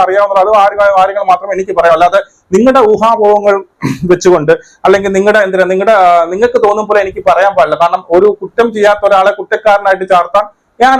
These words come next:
ആഗ്രഹിക്കുന്നില്ല. ബാക്കി എന്തെങ്കിലും ഉണ്ടെങ്കിൽ അത് നിങ്ങൾ കണ്ട്, ആ, പിന്നെ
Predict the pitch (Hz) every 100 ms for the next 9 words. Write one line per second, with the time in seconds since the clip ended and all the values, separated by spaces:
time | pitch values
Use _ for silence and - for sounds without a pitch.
0 | 214 233 262 247 196 180 160 127 123 190
1 | - 247 233 247 226 220 226 226 190 190
2 | 220 202 180 202 185 175 175 170 175 175